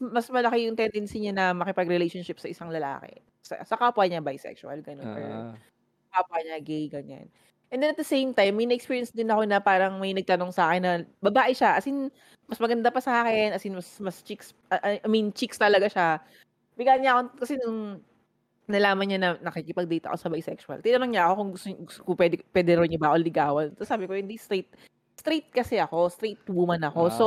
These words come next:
Speaker 2: okay.
Speaker 1: yung tingin ko dun sa bisexual na dinidate ko dati is lalaki. Kumbaga,
Speaker 2: Oo.
Speaker 1: hindi ko siya tinitingnan as,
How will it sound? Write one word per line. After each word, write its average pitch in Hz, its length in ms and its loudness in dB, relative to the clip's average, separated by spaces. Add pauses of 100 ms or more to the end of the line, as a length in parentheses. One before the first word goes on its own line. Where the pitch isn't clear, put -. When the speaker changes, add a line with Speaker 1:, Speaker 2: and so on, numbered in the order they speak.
(160)
Speaker 2:
okay. 214 160 -10 (160)
Speaker 1:
yung 285 320 -2
tingin 285 340 -4
ko 262 80 -8
dun 240 160 -10
sa 247 160 0
bisexual 214 560 2
na 202 80 0
dinidate 190 400 0
ko 202 60 -10
dati 165 260 0
is - 160 -8
lalaki. 190 680 2 (180)
Kumbaga, 185 480 0
Speaker 2:
Oo. 117 400 -4
Speaker 1:
hindi 226 240 -8
ko 240 80 -6
siya 254 80 -10
tinitingnan 214 640 -6
as, 175 340 -6